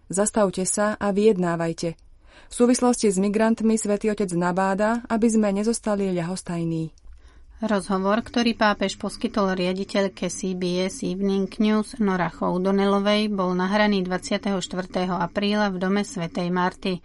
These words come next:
Speaker 2: a jeho časť bola odvysielaná v nedeľu devätnásteho mája.
Speaker 1: Evanjelium je určené pre všetkých, zdôraznil pápež,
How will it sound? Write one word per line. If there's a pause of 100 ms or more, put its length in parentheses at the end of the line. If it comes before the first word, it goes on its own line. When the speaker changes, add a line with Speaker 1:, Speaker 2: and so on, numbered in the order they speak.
(220)
Speaker 2:
a
jeho
časť
bola
odvysielaná
v
nedeľu
devätnásteho
mája. (560)
Speaker 1:
Evanjelium
je
určené
pre
všetkých,
zdôraznil
pápež,